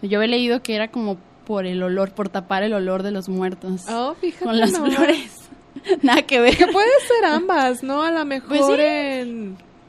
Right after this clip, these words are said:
Speaker 1: Ah, de una forma así como metafísica, metafórica,
Speaker 2: Sí,
Speaker 1: y otra, pues, para que
Speaker 2: para,
Speaker 1: no huela feo, ¿no?
Speaker 2: para algunos simboli-, eh, se,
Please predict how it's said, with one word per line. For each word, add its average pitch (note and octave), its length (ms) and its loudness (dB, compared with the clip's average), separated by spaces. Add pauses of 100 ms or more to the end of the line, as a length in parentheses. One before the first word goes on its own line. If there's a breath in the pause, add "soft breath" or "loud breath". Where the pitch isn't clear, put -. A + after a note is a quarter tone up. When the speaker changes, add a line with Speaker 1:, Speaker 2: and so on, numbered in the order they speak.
(120)
Speaker 1:
Ah, F#3+ 100 -4
de G3+ 100 0
una A3 180 0
forma A#3+ 240 2 (220)
así G3+ 260 -4
como G#3 500 0 (120)
metafísica, G3+ 640 -6
metafórica, G#3+ 800 -2 (360 loud breath)
Speaker 2:
Sí, - 300 -10
Speaker 1:
y F#3+ 60 0
otra, G#3 220 -2
pues, G#3+ 180 -4
para B3+ 300 -2
que A#3+ 60 2
Speaker 2:
para, A#3+ 60 4
Speaker 1:
no A3+ 160 2
huela G3 220 2
feo, C4+ 340 2
¿no? B3+ 100 2
Speaker 2:
para B3 160 4
algunos C#4 560 0 (160)
simboli-, A#3+ 460 -4
eh, A3 720 -6 (760)
se, G#3+ 600 -6